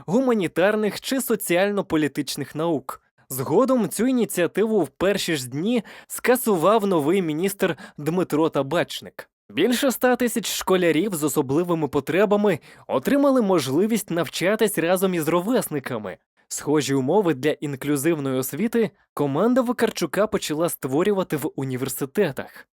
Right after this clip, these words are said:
У дев'яностих була популярною думка, що не існувало достатньої української термінології для математичних, природничих та технічних дисциплін. Вакарчук довів, що це не так.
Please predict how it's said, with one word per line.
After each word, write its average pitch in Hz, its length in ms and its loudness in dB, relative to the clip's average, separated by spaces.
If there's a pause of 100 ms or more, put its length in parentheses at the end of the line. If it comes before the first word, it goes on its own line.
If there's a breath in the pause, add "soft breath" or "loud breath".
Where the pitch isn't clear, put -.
У 120 120 -2
дев'яностих 147 880 2
була 160 280 2
популярною 220 680 2
думка, 208 500 2 (260 loud breath)
що - 320 -2
не 214 220 4
існувало 196 640 4
достатньої 190 760 0
української 156 600 0
термінології 147 800 0
для 165 260 0
математичних, 185 1000 -2 (280 loud breath)
природничих 214 880 0
та 202 200 -2
технічних 151 720 -6
дисциплін. 143 680 -4 (340 soft breath)
Вакарчук 160 760 -2
довів, 190 380 0
що - 300 -4
це 131 280 -4
не 147 140 -4
так. - 440 -14